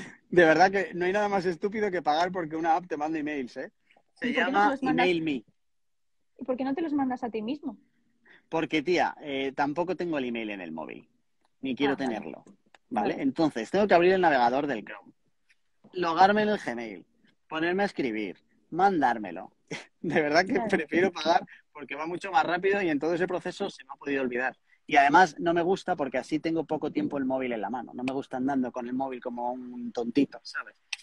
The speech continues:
Speaker 1: Entonces
Speaker 2: Ya.
Speaker 1: voy, se me ocurre algo, pa, pa, pa, pa, y me lo mando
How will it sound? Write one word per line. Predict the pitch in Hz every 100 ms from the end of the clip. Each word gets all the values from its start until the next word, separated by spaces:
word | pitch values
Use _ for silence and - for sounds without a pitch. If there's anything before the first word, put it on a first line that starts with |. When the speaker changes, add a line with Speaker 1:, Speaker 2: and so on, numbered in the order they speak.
| _ -
Speaker 1:
Entonces | 123 139 135 123
Speaker 2:
Ya. |
Speaker 1:
voy, | 147 165 170 170
se | 147
me | 139
ocurre | 139 170 170
algo, | 165 127
pa, | 160 160
pa, | 156
pa, | 151 147
pa, | 160 175
y |
me | 127
lo | 127
mando | 156 180 202